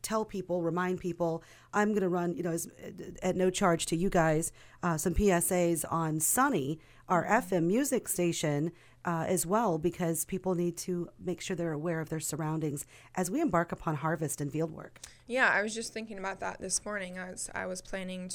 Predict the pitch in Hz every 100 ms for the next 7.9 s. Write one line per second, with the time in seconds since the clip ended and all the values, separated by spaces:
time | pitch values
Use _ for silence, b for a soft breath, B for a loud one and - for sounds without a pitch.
0 | - 180 180 185 - - - 185 - 180
1 | 180 - 196 196 196 - 185 180 185 -
2 | - - 190 - - _ 196 - 220 233
3 | 240 214 - 247 240 202 - - 208 208
4 | 220 214 208 196 208 208 - 220 208 226
5 | 226 190 190 190 185 214 208 - 208 208
6 | 185 180 214 208 - - 233 226 180 175
7 | 180 185 185 190 185 190 196 180 180